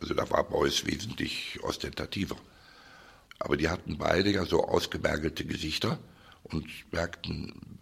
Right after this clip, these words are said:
man hatte den Eindruck, dass sie sich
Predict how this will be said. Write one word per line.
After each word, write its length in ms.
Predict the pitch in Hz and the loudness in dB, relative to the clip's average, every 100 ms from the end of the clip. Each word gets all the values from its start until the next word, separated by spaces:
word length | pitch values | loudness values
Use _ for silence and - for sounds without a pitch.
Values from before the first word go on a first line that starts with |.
| - - | -20 -6
man 220 | - 87 | 0 0
hatte 220 | 87 87 | 0 0
den 240 | 82 80 | 2 2
Eindruck, 560 | - 80 82 101 - - - - - | 2 0 6 6 6 -2 -16 -20 -6
dass 200 | - 78 | -4 -2
sie 100 | 76 | -4
sich 360 | 73 - - | -4 -4 -4